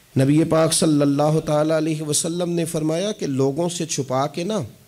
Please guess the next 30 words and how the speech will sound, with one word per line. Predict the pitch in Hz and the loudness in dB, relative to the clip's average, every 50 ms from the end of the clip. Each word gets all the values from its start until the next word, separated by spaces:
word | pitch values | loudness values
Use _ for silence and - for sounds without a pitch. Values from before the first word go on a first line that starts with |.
| _ _ - | _ _ -2
अपने | - 139 135 - 160 165 170 170 160 | -2 -2 0 2 2 4 4 4 4
मकासद | 139 131 135 131 135 143 160 160 160 - - 180 165 170 - | 4 4 4 2 0 0 0 2 2 2 2 0 -2 -4 -8
की | - 165 170 160 170 - | -8 -6 -6 -6 -4 -4
कामयाबी | 151 139 139 139 127 123 131 127 127 127 151 156 | -2 0 0 0 0 0 0 0 -2 -2 -4 -6
पर | 151 - 170 165 131 120 | -4 -4 -6 -4 -2 -2
मदद | 113 117 117 131 151 147 - - | -2 -2 -2 -4 -4 -4 -2 -4
तलब | 147 139 139 131 139 - | -2 -2 -2 -4 -4 -8
करो, | 139 147 156 135 98 - - - - - _ _ _ - | -6 -4 -4 -6 -6 -12 -20 -20 -20 -20 _ _ _ -2
चुप | 214 220 220 - | -2 -2 -2 -4
करके | - 202 175 165 170 175 | -6 -4 -4 -4 -4 -4
अल्लाह | 165 160 160 165 160 156 | -4 -2 0 -2 -2 -2
से | 160 151 | -4 -4
मदद | 147 151 147 170 160 170 175 | -4 -4 -6 -8 -12 -8 -6
तलब | 165 165 165 160 156 | -6 -4 -4 -6 -6
करो | 165 175 180 196 | -8 -10 -8 -8
और | 190 160 143 | -8 -6 -6
मकासद | 139 139 135 156 156 160 156 - 165 151 147 | -6 -6 -6 -6 -6 -6 -6 -6 -10 -8 -8
में | 143 143 139 | -8 -8 -8
काम | - 139 139 147 156 | -6 -6 -4 -4 -4
करते | 151 - 160 160 151 - 170 | -2 -4 -6 -6 -4 -6 -4
जाओ, | 151 160 170 202 226 247 - - - _ _ _ _ _ _ _ _ _ _ _ | -2 0 0 0 -2 -6 -10 -16 -20 _ _ _ _ _ _ _ _ _ _ _
क्योंकि | - 139 147 156 147 208 190 131 87 | -2 0 0 0 0 -2 -2 -2 -2
हर | 85 107 139 156 202 214 | -2 -2 0 0 0 0
नेमत | 208 196 208 208 202 196 190 196 180 | 0 2 2 2 0 0 -4 -4 -4
वाले | 151 156 151 156 156 170 170 | -2 0 0 0 -2 -2 -4
पर | 165 170 156 139 | -4 -4 -4 -4
हसद | 113 104 - - 117 110 | -4 -4 -6 -6 -8 -8
किया | - - 110 101 98 | -8 -8 -8 -8 -6
जाता | 95 98 104 - - 80 | -8 -12 -14 -16 -18 -20
है। | - - | -20 -20